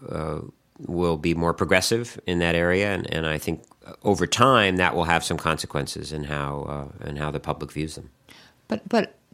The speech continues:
Speaker 2: what is the incentive for them to be that progressive? <laughs> I mean, they, there would be, you know, certainly hurting their own profits if they came up with alternative sources,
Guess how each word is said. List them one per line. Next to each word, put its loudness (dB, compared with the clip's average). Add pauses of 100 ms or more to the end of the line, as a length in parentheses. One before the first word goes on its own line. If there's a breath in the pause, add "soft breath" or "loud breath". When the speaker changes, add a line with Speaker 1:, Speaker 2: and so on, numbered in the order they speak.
(100)
Speaker 2:
what 2
is 2
the 2
incentive 2
for -2
them 2
to 0
be 2
that -2
progressive? -4
<laughs> -20
I 0
mean, 2
they, 0
there 0
would 0
be, -2 (880 loud breath)
you -2
know, 0
certainly 0
hurting 2
their 0
own 0
profits -4
if -8
they -2
came -2
up -4
with -6
alternative -4
sources, -4